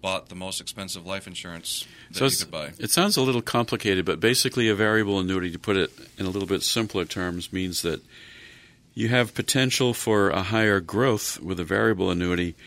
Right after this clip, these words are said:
Speaker 2: but you're also taking on the investment risk.
Speaker 1: Mm. You're basically in the stock market.
Speaker 2: So what goes up can also come down.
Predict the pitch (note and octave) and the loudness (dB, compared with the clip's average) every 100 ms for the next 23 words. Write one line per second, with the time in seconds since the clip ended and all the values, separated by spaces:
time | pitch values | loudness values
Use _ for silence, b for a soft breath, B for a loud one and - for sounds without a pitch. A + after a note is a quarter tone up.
0 | B B - F2 G2 G2 G2+ - G2 - | B B -2 0 4 4 4 4 2 0
1 | F#2+ - F#2 F2+ F2+ F2+ E2+ E2+ D#2+ - | 0 0 0 0 0 -2 -2 0 0 -2
2 | - F2 D2 - - - G2+ F2 D2 G#2 | -4 -2 0 0 -2 -8 -12 -12 -10 -8
3 | F2+ F#2 F2+ G2 - - F#2+ F#2 F2 - | -6 -6 -4 -2 -2 -4 -6 -6 -4 -4
4 | E2+ D#2+ D#2+ D#2+ E2+ - - F#2 F2 F#2 | -6 -8 -12 -12 -14 -8 -2 0 0 0
5 | G2+ - F#2 G#2 G#2 - - - - - | 0 0 2 2 0 -4 -20 -18 -12 -4
6 | F#2 F2+ F2+ - E2+ - E2+ E2+ E2 D#2+ | -2 0 0 0 -2 -6 -4 -2 -2 -4